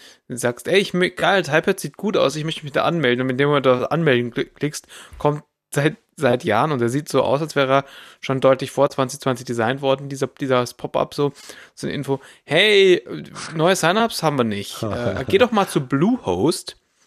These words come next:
Speaker 2: Ah.
Speaker 1: Ähm, weil Bluehost, die bieten dir eine fantastische Lösung an, nämlich WordPress. Und das machen halt super viele Hoster ja schon für dich. Du,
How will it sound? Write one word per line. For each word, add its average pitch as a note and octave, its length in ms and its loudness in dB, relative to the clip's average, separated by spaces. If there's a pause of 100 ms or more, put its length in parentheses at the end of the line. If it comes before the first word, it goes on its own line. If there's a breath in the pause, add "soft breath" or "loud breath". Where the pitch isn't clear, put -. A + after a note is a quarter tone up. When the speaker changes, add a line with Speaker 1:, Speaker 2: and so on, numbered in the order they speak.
(180)
Speaker 2:
Ah. A2+ 380 -2
Speaker 1:
Ähm, A#2 160 -6 (240 soft breath)
weil A#2+ 160 0
Bluehost, D#3+ 720 2 (280 loud breath)
die D3+ 100 -6
bieten E3 360 -4
dir D3 420 4
eine C3+ 160 -12
fantastische D3+ 800 0
Lösung C#3 440 2
an, A#2+ 200 -2
nämlich A#2+ 220 -4
WordPress. B2 480 0 (300 loud breath)
Und B2+ 120 -6
das B2 120 -4
machen D#3 280 -2
halt C3+ 140 -2
super E3 400 0
viele C3+ 300 0
Hoster C#3 380 -4
ja - 80 -8
schon - 200 -8
für - 160 -12
dich. - 220 -16
Du, A#2 160 -6